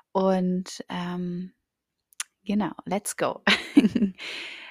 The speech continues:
Im heutigen Podcast möchte ich dich mitnehmen, was ich im April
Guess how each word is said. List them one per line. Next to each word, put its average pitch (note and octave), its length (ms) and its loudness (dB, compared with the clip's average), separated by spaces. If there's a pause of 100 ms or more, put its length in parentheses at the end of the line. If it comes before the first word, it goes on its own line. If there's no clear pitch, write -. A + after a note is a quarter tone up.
(140)
Im G#3+ 140 2
heutigen A#3 400 4
Podcast - 540 -2
möchte G3+ 300 0
ich - 220 -6
dich - 340 -8 (180)
mitnehmen, F3+ 760 2
was - 380 0
ich - 280 -12
im F#3+ 140 -8
April G3 600 -6